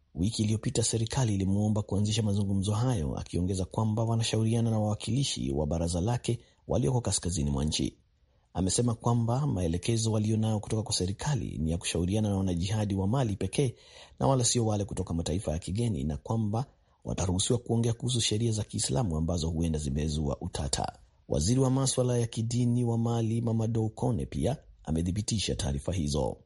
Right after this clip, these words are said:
Hii siyo mara ya kwanza kwa serikali kuomba baraza hilo kufanya mashauriano na makundi ya kijihadi. Mapema mwaka huu baraza hilo lilileta maridhiano kati ya kundi moja linalohusishwa na Al-Qaida na wapiganaji kutoka kijiji kimoja kwenye eneo la Niono katikati mwa Mali.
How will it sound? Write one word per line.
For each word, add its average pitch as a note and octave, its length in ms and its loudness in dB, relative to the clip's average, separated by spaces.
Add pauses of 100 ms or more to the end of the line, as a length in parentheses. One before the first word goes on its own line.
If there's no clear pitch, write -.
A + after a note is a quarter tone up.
(120)
Hii F#3 80 2
siyo F3 220 4
mara D#3 220 4
ya C3+ 100 2
kwanza A2 600 0
kwa A2 140 -2
serikali A2 480 0
kuomba A2+ 300 0
baraza G#2 320 0
hilo A2 280 0
kufanya G#2+ 280 -2
mashauriano G2 500 0
na F#2+ 80 2
makundi F#2 400 0
ya E2 60 0
kijihadi. E2 680 -2 (540)
Mapema A#2 320 2
mwaka A#2 260 0
huu A#2+ 120 2
baraza A#2 300 2
hilo A#2 260 2
lilileta A2+ 420 0
maridhiano A2 720 0
kati A#2 300 -2
ya G#2 80 0
kundi G#2+ 260 0
moja G#2+ 380 0
linalohusishwa E2+ 680 0
na G2+ 120 -2
Al-Qaida - 600 -2 (440)
na A2+ 100 2
wapiganaji C3 500 2
kutoka B2 240 2
kijiji A2 320 -2
kimoja G#2+ 400 0
kwenye F2 300 0
eneo F#2 300 2
la E2 120 0
Niono E2+ 480 0
katikati C2+ 960 -4
mwa C2+ 240 -2
Mali. B1+ 400 -2